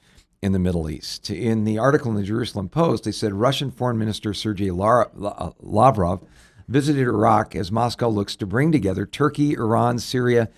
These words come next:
and Russia to meet for normalization talks. Now, that's a significant headline in and of itself, in that if you follow this program for any length of time, we've talked about, uh, the prophecy in the book of Ezekiel that a,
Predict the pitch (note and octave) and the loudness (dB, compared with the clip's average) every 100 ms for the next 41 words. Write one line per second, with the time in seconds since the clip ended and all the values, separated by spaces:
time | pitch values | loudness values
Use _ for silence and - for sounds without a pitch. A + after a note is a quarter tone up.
0 | - - - G#2 C3 C#3+ A2+ G#2 C3 - | -20 -14 -4 2 2 2 0 0 0 -2
1 | G2+ G#2 C#3 C3 G#2+ F2+ C3 C3 G#2+ F2 | 2 6 6 8 6 6 4 4 -2 -4
2 | - G#2 G2+ - - - - - A2 B2+ | 0 2 2 0 -10 -12 -18 -4 2 6
3 | F#3 - - C3+ C3 B2 A2+ A#2 A#2 G#2+ | 6 4 0 -2 0 0 2 2 4 2
4 | G#2 G2+ F#2 E2+ - C3+ G#2+ F2+ _ - | 2 2 0 -4 -2 2 2 2 _ -20
5 | - _ _ B2 B2 A2+ G#2+ A#2+ - C#3+ | -20 _ _ -2 2 0 0 -6 4 8
6 | D3+ C#3+ G#2 - A#2 G#2+ G#2+ G#2+ G#2 G2+ | 10 8 0 -2 -2 0 -2 -2 -2 -2
7 | F#2+ F2 G2+ G2 G2+ - - A#2+ C3+ C3 | -4 -8 -6 -4 -6 -8 -6 2 2 2
8 | A#2+ G2 F#2+ - _ - _ - F#2+ G2 | 0 2 2 -2 _ -20 _ -4 -2 -2
9 | F#2+ - B2 A2+ - A2 F#2+ G2+ C3+ B2+ | -4 2 2 2 -4 -2 0 0 0 0
10 | G#2+ G#2 F#2+ F#2+ - - A2 G#2 - A2 | 0 0 0 -4 -6 -4 0 0 0 0
11 | G#2 | 0